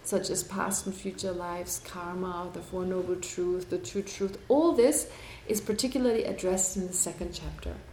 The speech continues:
but using reasoning and logic more directly as maybe in, uh, as maybe in other texts. And what we initially, uh, talked about when we started this chapter, it started off with saying it is important to understand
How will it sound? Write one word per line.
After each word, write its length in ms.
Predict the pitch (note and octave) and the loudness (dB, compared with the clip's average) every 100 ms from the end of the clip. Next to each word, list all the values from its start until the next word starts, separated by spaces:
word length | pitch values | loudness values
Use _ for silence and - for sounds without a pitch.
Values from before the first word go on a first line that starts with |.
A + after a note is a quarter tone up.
| - | -2
but 140 | G3+ | 0
using 520 | G#3 A3+ G#3+ G#3+ F#3+ | 2 4 6 6 6
reasoning 640 | G3+ G#3+ G#3 G3 F#3+ F3+ - | 4 4 6 6 6 4 -2
and 220 | F3 E3+ | -4 -4
logic 560 | F3 F3+ F3+ F3 E3+ | -2 -2 -2 -4 -4
more 340 | F3+ F#3 F#3+ F#3 - - | -2 0 2 0 -4 -10
directly 680 | F3+ G#3 C#4+ C#4+ B3 C#4+ D#4+ - - - | 2 6 6 6 2 2 0 -10 -16 -10
as 300 | - G3 G3 | -2 0 2
maybe 460 | G3 F#3 F#3 F#3 F#3+ | 2 2 2 2 0
in, 180 | G3 - - | -2 -6 -6
uh, 220 | F#3 - | -6 -2
as 140 | F3+ | -2
maybe 240 | F#3 F3 F3+ | -2 -2 -4
in 80 | E3+ | 0
other 220 | G3+ A#3 | 6 6
texts. 640 | A#3 F#3 - - - - - - - - - - | 6 -4 -6 -10 -10 -10 -12 -16 -18 -16 -16 -8
And 480 | F#3 F#3+ F#3 F#3 F#3 - - | -4 -2 2 0 -2 -10 -14
what 340 | - G3 F#3+ - | -8 -2 0 2
we 140 | G3 | 2
initially, 720 | F#3 B3+ D4 E4+ D4+ B3+ - | 6 6 6 6 8 6 2
uh, 200 | G#3 G3 | 0 0
talked 340 | G3 - G#3 G#3+ | 0 -2 -4 0
about 240 | G3+ F3 | 2 2
when 100 | F3+ | 2
we 60 | F#3 | 2
started 480 | - G#3 B3+ D4+ - | 2 4 4 4 2
this 180 | G3+ | -2
chapter, 420 | - F#3 E3 - G3+ | -2 -4 -6 0 0
it 140 | F#3+ | 2
started 380 | - G#3 G3 F#3+ | 2 4 4 6
off 280 | A#3+ D#4 - | 6 4 4
with 220 | A3 G#3+ | 2 2
saying 420 | - G#3+ G#3 G#3+ | 2 4 4 4
it 120 | G3+ | 2
is 160 | G3 G3 | 2 0
important 600 | F3 - A#3+ C#4 D#4 D4+ | -2 0 4 6 4 0
to 80 | - | -2
understand 840 | F3+ F3+ - - F#3+ F#3+ A3 B3 | -2 -2 -4 -2 0 2 2 0